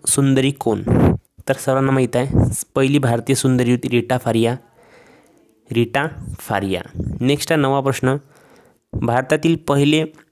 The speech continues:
महिलांनी चालवलेले मुंबईतील रेल्वे स्टेशन कोणते? भारतातील पहिलं महिलांनी चालवलेलं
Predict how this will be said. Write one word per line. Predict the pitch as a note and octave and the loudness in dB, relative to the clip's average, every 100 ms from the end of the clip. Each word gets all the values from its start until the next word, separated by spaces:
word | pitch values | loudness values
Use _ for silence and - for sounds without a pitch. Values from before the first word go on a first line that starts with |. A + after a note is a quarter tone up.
| _ _ - | _ _ -8
महिलांनी | B2+ C3 C#3 D3 D#3+ | -2 2 2 2 2
चालवलेले | D#3 C3+ B2 A#2+ A#2+ B2+ | 2 0 0 0 0 0
मुंबईतील | B2 - _ _ B2+ C3+ C#3+ D3 E3 D#3+ | -4 -14 _ _ 0 2 2 2 2 2
रेल्वे | C3+ A#2+ B2+ | 2 0 0
स्टेशन | A#2 - | -2 -4
कोणते? | C3 A#2+ G#2 F#2+ - - _ _ _ _ _ - _ _ - _ - | -2 0 0 -2 -10 -14 _ _ _ _ _ -20 _ _ -20 _ -10
भारतातील | A2+ A2 G#2+ A2 A#2+ B2 | -4 -2 -2 -2 -4 -6
पहिलं | - B2+ B2 A2+ C3 - - _ _ A#2+ | -4 0 2 2 -2 -12 -20 _ _ -2
महिलांनी | A#2+ B2+ C3 D3 | 0 2 4 2
चालवलेलं | C#3+ A#2 A2+ G#2+ G#2+ A2+ | 2 0 2 2 2 0